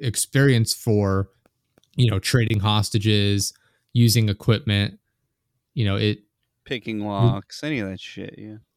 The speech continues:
Speaker 1: Yeah. So you could complete, like, if you get to a certain level, you could theoretically complete a heist fifty times in a row and not get any experience.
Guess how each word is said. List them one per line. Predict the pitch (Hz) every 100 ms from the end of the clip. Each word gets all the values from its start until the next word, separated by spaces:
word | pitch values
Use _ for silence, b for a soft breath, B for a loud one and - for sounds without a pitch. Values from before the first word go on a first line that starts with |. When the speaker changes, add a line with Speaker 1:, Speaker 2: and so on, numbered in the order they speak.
| _ -
Speaker 1:
Yeah. | 127 107 _ _
So | -
you | 131 143 180
could | 190
complete, | - 160 - 156 156 _
like, | 135 123 -
if | 135 120
you | 139
get | 151
to | 135
a |
certain | 120 147 120
level, | 120 98 95
you | 123 139
could | 135 107
theoretically | - 156 139 127 127 107
complete | 98 98 - 110
a | 95
heist | 101 110 -
fifty | - 120 -
times | 113 110 107 107
in |
a | 95
row | 95 117
and | 104
not | 98 98
get | 98
any | 98
experience. | 90 - 92 85 87 -